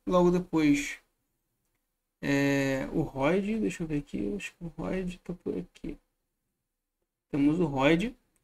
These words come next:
vocês podem ver. É, ele tá de Violent, tá? Violent e Destroy. Também utilizo em outros lugares.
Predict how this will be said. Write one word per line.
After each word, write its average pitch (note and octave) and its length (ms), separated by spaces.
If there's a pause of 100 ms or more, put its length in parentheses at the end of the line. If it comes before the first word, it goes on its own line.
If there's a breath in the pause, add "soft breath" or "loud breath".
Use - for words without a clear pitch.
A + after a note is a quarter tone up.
vocês - 220
podem - 260
ver. E3 320 (680)
É, C#3+ 320
ele D#3+ 140
tá E3 120
de E3 120
Violent, D#3+ 600 (340)
tá? C3+ 200
Violent C3 460
e C#3+ 240
Destroy. C#3+ 560
Também F#3 340
utilizo D#3 400
em C#3 60
outros C#3+ 240
lugares. E3 560